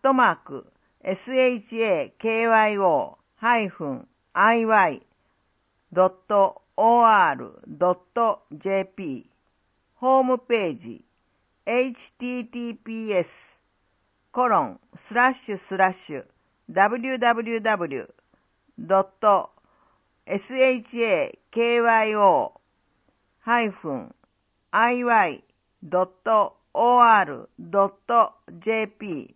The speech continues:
スラッシュ。この広報誌は、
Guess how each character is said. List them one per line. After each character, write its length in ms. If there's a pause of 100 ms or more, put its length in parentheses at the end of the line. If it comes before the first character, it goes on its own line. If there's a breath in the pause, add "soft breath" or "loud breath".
ス 240
ラ 160
ッ 20
シ 60
ュ。 680 (760)
こ 160
の 100
広 340
報 200
誌 180
は、 240